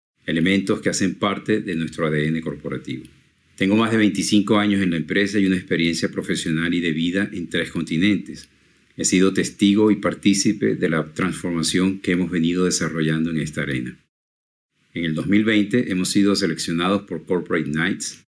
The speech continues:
como la empresa más sostenible del mundo, es decir, nuestra responsabilidad y compromiso aumentan. En nuestra primera edición me acompaña Catarina Grosso. Catarina es directora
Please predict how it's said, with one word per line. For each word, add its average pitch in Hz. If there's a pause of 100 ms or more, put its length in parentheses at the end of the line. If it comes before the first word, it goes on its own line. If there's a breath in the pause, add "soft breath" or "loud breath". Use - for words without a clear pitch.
(160)
como 87
la 85
empresa 104
más 98
sostenible 82
del 71
mundo, 67 (340)
es -
decir, 110 (200)
nuestra 101
responsabilidad 85 (140)
y 78
compromiso 87
aumentan. 76 (1040)
En 110
nuestra 107
primera 117
edición 101
me 92
acompaña 92
Catarina 80
Grosso. 101 (800)
Catarina 101
es 101
directora 110